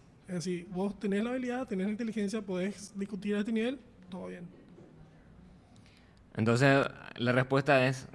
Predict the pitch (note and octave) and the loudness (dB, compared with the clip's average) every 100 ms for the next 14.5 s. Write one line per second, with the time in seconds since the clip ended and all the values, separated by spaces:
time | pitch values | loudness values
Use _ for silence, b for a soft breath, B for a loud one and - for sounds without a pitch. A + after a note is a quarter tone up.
0 | - A2+ A2+ G#2 F#2+ E2+ G1+ - - - | -4 0 0 0 0 -4 -8 -14 -8 0
1 | G#2+ - G#2+ - A#2 A2+ A2+ A2 A2+ B2 | 2 2 -2 0 0 2 2 2 2 2
2 | B2+ C3 A#2+ A2 A#2+ B2+ A#2 A2 C3 F3 | 2 2 2 2 0 0 0 2 0 -2
3 | - - - - - - - - - - | -10 -20 -20 -20 -20 -20 -20 -20 -20 -20
4 | - - A2 G#2+ A2 G2+ G2+ A#2 - A#2 | -10 -4 0 4 4 4 4 2 2 2
5 | A2+ A2+ - - - - - - A2+ G#2+ | 2 2 -2 -14 -16 -18 -12 -4 -4 -2
6 | A#2 A2 G#2 G#2 A2+ A2 A2 G#2+ - A2+ | 0 2 4 2 2 0 0 -2 -2 0
7 | A2 A2 A2 G#2+ G2+ G#2 A2 A2+ G#2+ G#2+ | 0 0 0 0 2 2 0 -2 -2 -2
8 | G#2+ - G#2+ - F#2+ G2+ G#2 G#2+ G#2+ G#2 | -2 -4 -4 -2 -2 0 -2 -2 -2 -2
9 | A2 G#2+ G#2 B B B B B B - | -2 -4 -6 B B B B B B -20
10 | - A2+ G#2 - A2 A2 A2 A#2 G#2+ A#2+ | -4 -2 -2 -2 0 2 2 4 4 2
11 | A2 A#2+ A2 A2+ A2 A#2 G#2+ G#2+ G#2+ G#2+ | 0 0 0 0 0 0 0 -2 0 0
12 | G#2 - - G#2 G2 F2+ G#2 G#2 G#2+ A2 | -2 -6 -4 -4 -2 -2 -2 0 -2 -4
13 | G#2+ G#2 G2 G2+ G2+ G#2 G2+ F#2+ G2+ G2 | -4 -4 -2 -4 -2 -2 -2 -4 -4 -2
14 | G#2 G2+ - - G2 | -2 -2 -6 -8 -8